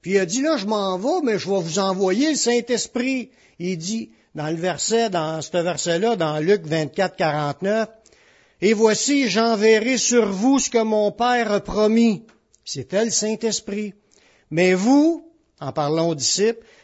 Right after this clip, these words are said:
restez dans la ville jusqu'à vous soyez revêtus de la puissance d'en haut. » Là, les disciples avaient reçu un ordre de Jésus. Il dit, « Je vous ai envoyé évangéliser,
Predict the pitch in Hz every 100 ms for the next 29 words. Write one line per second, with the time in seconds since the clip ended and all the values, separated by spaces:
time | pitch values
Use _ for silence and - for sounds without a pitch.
0 | _ - 139 214 285 - - - 320 330
1 | 247 226 220 208 196 185 269 285 269 -
2 | - - 131 226 302 - 240 220 208 226
3 | - 226 208 214 240 160 226 262 233 226
4 | 214 - 285 277 208 196 190 214 196 226
5 | 214 208 175 180 175 175 202 175 113 _
6 | _ _ _ _ _ - 202 240 226 170
7 | - 233 285 254 196 202 - 226 202 180
8 | 226 240 196 165 151 151 156 147 196 214
9 | - _ _ - 160 139 143 202 196 -
10 | _ 120 113 135 185 180 165 165 208 285
11 | 190 180 170 170 160 139 180 190